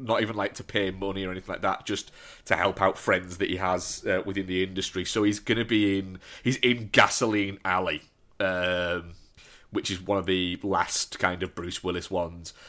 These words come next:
Um, and he's basically in that because he's friends with Devon Sawa, <laughs> who's in it.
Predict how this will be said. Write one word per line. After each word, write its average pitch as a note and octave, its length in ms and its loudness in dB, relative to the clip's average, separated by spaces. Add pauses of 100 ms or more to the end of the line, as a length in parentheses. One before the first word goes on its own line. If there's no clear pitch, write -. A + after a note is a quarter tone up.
(240)
Um, F#2 520 4
and G#2+ 100 8
he's G#2+ 140 2
basically A2 440 4
in G#2 140 4
that G2+ 200 0
because G#2 180 -6
he's G#2 140 -2
friends G#2+ 340 2
with G#2 160 -2
Devon G#2+ 240 4
Sawa, A#2+ 320 2 (280)
<laughs> - 300 -6
who's G#2+ 160 2
in F#2 120 0
it. - 80 -10